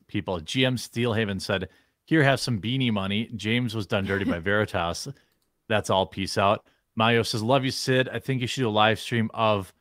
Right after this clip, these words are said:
Speaker 1: D S." What is that?
Speaker 2: I don't know.
Speaker 1: Um, also would like to see you deal with Zelda sixty-four. <laughs> Um, the Ootwell Dragon.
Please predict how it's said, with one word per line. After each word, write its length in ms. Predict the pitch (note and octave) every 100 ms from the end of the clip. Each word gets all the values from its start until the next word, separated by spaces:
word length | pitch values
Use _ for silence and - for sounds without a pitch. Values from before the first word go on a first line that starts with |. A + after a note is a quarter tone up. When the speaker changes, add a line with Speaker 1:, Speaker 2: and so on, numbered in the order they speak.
| _ _ _ _ _ - G2+
Speaker 1:
D 200 | A2+ A2
S." 540 | F#2+ B2+ - - - _ _ _ _ _ _ _ _ _ _ -
What 140 | G#2+
is 100 | G#2+
that? 240 | C#3+ C#3 - _ _ _ _ -
Speaker 2:
I 40 | A3
don't 100 | G3+
know. 1200 | G#3+ _ _ - - _ _ _ _ _ _ A#2
Speaker 1:
Um, 300 | A#2 A2 A2
also 360 | A#2+ B2+ - D3
would 120 | B2
like 180 | A#2 -
to 80 | A2
see 240 | - A#2+
you 160 | A2 G2
deal 500 | F2 A2 G#2+ G#2+ -
with 400 | G2+ G2+ - _ _ B2
Zelda 420 | F#2+ A2 A#2+ A#2+
sixty-four. 880 | - A2 - G2+ - G#2 G#2 G#2+ B2 - - C#3 -
<laughs> 120 | B2 - - - _ _ _ -
Um, 680 | G#2+ G2+ G2 F#2+ F#2+ F2+ G#2 _
the 80 | B2
Ootwell 400 | C#3 C#3 C3 A2+
Dragon. 580 | G2+ A2 A2 A2 G2+